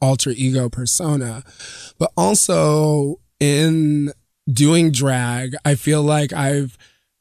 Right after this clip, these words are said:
become so much more of a femini-,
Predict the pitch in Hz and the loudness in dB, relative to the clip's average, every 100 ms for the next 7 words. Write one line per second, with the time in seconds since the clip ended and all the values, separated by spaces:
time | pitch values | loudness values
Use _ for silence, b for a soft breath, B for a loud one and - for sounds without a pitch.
0 | 143 143 160 156 151 131 - 160 190 170 | 0 2 4 4 4 2 2 2 2 2
1 | - 147 151 151 151 160 - 131 131 139 | 0 0 0 0 0 -2 0 0 0 -2
2 | 135 - 131 135 151 151 | -6 -2 -2 0 0 -4